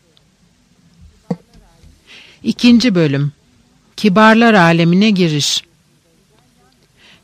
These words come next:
İnsanın on sekiz yaşındayken yalnız başına girdiği ilk salon.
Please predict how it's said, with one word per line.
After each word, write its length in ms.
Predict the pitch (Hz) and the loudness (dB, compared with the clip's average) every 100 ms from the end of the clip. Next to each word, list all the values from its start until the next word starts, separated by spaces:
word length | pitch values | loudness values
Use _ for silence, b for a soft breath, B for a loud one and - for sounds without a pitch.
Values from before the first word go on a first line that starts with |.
| - | -2
İnsanın 600 | 220 226 - 240 262 311 | 0 0 -2 -2 0 0
on 240 | 247 285 | -2 -2
sekiz 380 | 302 233 170 156 | 0 -2 -2 -2
yaşındayken 800 | 170 160 170 170 165 160 - 214 | -2 -2 -2 -2 0 -2 -2 0
yalnız 560 | 247 240 247 247 196 160 | 2 2 2 2 0 -2
başına 300 | 175 - 196 | -4 -2 -2
girdiği 520 | 196 185 156 190 226 | 0 -2 -2 -2 -2
ilk 260 | 214 208 - | -2 -4 -6
salon. 540 | 175 151 143 147 147 | -2 -2 0 -2 -4